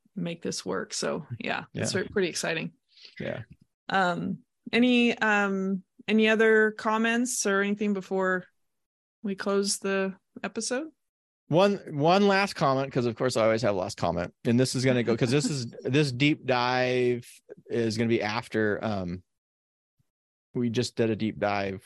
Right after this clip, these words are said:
Speaker 2: on Doctor Eric Tate on the state of the, on, on the state of the economy. And in that, it,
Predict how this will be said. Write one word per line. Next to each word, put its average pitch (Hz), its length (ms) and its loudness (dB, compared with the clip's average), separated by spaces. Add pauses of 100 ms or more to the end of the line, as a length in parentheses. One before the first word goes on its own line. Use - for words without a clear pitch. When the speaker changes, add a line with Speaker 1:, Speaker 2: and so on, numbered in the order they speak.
Speaker 2:
on 90 760 -2
Doctor 90 300 -4
Eric 92 280 -4
Tate - 560 -6
on 98 160 -2
the 90 60 -6
state 92 240 -4
of 95 80 0
the, 98 100 -2 (160)
on, 92 200 -4
on 90 220 -6
the 87 80 -6
state - 500 -4
of 98 160 -6
the 98 100 -4
economy. 98 440 -4 (520)
And 107 480 0
in 120 140 2
that, 123 240 0 (140)
it, 110 200 -2